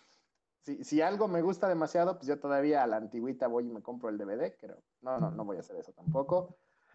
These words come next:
Este, así que digas, "Uy, los Simpson".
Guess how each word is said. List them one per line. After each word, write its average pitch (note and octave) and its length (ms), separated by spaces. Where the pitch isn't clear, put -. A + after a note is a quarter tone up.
Este, - 440
así G#2+ 220
que C3 120
digas, C3 280
"Uy, D3+ 200
los G#2+ 180
Simpson". D3 460